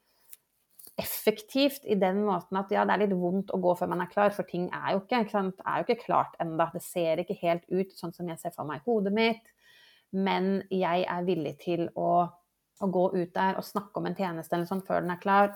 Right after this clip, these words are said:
og optimalisere og justere underveis, og dra inn kunder før det er hundre prosent. Jeg har jo ikke noe perfeksjonist i meg, for eksempel. Men det,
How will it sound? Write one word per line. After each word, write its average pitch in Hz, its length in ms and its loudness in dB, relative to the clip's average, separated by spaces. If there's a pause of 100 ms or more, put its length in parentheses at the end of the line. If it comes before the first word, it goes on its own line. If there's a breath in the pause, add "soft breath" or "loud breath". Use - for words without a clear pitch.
og 170 300 0
optimalisere 180 760 -2
og 180 80 0
justere 170 560 -6
underveis, 185 640 0 (560 soft breath)
og 180 80 2
dra 175 320 4
inn 180 160 -2
kunder 170 400 -2
før 156 220 -2
det 190 80 0
er 208 80 -2
hundre 180 260 -2
prosent. 214 400 0
Jeg 196 80 -6
har 175 160 -2
jo - 60 0 (100)
ikke - 400 -8
noe 165 240 0
perfeksjonist - 800 -8
i 180 80 -2
meg, 202 220 -2 (340 soft breath)
for 175 140 -2
eksempel. - 320 -4 (720 loud breath)
Men 247 80 6
det, 247 120 10